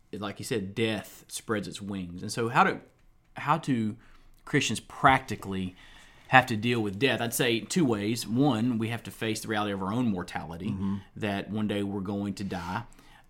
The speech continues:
Speaker 1: Um, the other, uh, way we face death is by losing people we know and love to
Speaker 2: Yeah.
Speaker 1: death. And so, um, the, the, the reality of death,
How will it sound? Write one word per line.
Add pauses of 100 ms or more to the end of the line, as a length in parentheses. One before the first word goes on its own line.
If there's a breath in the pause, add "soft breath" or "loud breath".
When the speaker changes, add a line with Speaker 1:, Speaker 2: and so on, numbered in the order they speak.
Speaker 1:
Um,
the
other, (340)
uh,
way
we
face
death
is
by
losing
people
we
know
and
love
to
Speaker 2:
Yeah.
Speaker 1:
death.
And
so,
um, (240)
the,
the, (100)
the
reality
of
death,